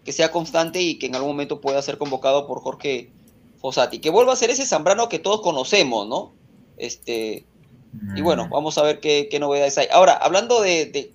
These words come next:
Speaker 1: de, de Zambrano, eh, no hay nada con respecto a Guerrero hasta ahora, ¿no?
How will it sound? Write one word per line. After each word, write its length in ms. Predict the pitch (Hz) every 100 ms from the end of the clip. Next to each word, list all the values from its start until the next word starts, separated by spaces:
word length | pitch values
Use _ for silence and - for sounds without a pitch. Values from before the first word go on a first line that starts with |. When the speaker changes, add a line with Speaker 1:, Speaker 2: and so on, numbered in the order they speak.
| -
Speaker 1:
de, 200 | 131 123
de 120 | 131
Zambrano, 640 | - 143 170 156 175 - _ _ _ _ _ -
eh, 520 | 151 147 143 135 - -
no 180 | 151
hay 140 | 269 262
nada 420 | 156 247 269 -
con 140 | 123
respecto 420 | 117 117 160 - 180
a 60 |
Guerrero 400 | 123 117 143 175
hasta 180 | 170 113
ahora, 320 | 113 240 131
¿no? 280 | 98 170